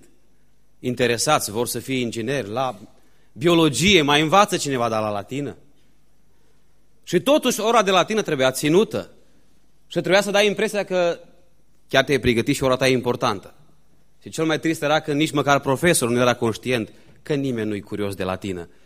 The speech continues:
Și el chiar ținea până la fix pentru că îi se părea că toată lumea e interesată de latină. Ei bine, vă văd obosiți și mi-am propus să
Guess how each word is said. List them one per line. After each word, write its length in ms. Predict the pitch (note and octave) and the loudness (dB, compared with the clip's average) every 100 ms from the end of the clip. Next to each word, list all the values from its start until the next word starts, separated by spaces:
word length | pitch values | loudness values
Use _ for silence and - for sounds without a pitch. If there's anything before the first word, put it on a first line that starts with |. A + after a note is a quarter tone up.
| - - | -20 -16
Și 120 | - | -10
el 80 | A#2 | -8
chiar 240 | - C3 | -4 -4
ținea 260 | - A#2+ A#2+ | -4 -4 -4
până 180 | B2+ A#2+ | -2 -2
la 100 | G#2 | -4
fix 260 | - - | -8 -10
pentru 200 | A2+ G#2+ | -8 -8
că 60 | G2+ | -8
îi 60 | |
se 100 | G#2 | -10
părea 180 | A2 A#2 | -10 -10
că 100 | A#2 | -10
toată 260 | A2+ A#2+ A2 | -8 -8 -6
lumea 200 | C#3 C#3 | -4 -4
e 40 | |
interesată 580 | A2 F#2 G2+ G2 G#2 G2 | -6 -8 -10 -10 -8 -8
de 100 | F#2 | -6
latină. 360 | F#2 F2+ F#2 - - - - - - - - - - - - | -6 -6 -8 -10 -20 -20 -20 -20 -20 -20 -20 -20 -20 -20 -12
Ei 80 | A#2 | -6
bine, 120 | A#2+ | -4
vă 80 | A#2 | -4
văd 140 | C3 | -4
obosiți 580 | A#2+ G#2 G2+ D3 D#3+ - - - - - - - - - - - - - - | -6 -6 -8 -8 -8 -10 -16 -20 -20 -20 -20 -20 -20 -20 -20 -20 -20 -20 -20
și 160 | - B2+ | -8 0
mi-am 180 | C#3 | 2
propus 360 | C3 C#3+ D#3+ F#3+ | 2 -2 0 2
să 400 | - - D#3+ D#3 | 2 4 2 2